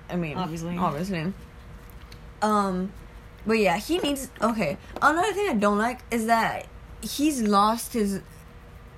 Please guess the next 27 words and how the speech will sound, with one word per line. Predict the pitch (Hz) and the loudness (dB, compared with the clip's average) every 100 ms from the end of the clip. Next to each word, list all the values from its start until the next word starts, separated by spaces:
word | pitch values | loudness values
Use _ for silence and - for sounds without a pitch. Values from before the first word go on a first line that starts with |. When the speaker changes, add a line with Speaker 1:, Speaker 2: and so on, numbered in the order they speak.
| - | -10
Speaker 1:
it, | 185 - | -10 -6
<sighs> | 233 - - - - - - - - - | -6 -6 -8 -12 -14 -14 -14 -16 -10 2
I | 294 | 4
don't | 381 | 4
say | 208 | 0
confidence | 180 190 190 196 190 | 2 2 2 2 0
'cause | 196 180 196 185 185 | -2 -4 -4 -6 -2
he's | 208 | 0
still | 180 | 0
con-, | - - | -4 -4
Speaker 2:
He | 226 | 0
never | 220 208 220 | 2 4 4
Speaker 1:
confident. | 247 285 349 370 440 403 | 4 6 6 6 6 6
Speaker 2:
had | 202 | 2
it. | 208 | 0
Speaker 1:
Uh, | |
we, | 240 247 | 0 0
he's | 240 262 | 2 4
never | 247 196 | 6 6
had | 202 185 | 6 6
it | 180 | 4
in | |
the | 180 | 2
first | 190 185 | 2 2
place. | 196 196 202 | 2 0 0
Is | 247 247 | -2 2
that | 277 269 - | 4 2 -2